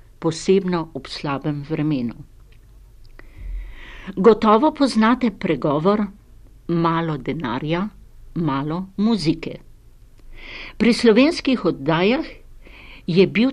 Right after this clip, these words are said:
ta pregovor postavljen na glavo. Malo denarja,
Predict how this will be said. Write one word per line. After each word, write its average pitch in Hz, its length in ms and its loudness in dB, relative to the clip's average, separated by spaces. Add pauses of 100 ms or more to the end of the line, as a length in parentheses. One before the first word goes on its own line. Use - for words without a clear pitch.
ta 220 260 0
pregovor 190 580 0
postavljen 185 680 2
na 196 140 -2
glavo. 143 500 -2 (800)
Malo 180 440 6
denarja, 156 680 0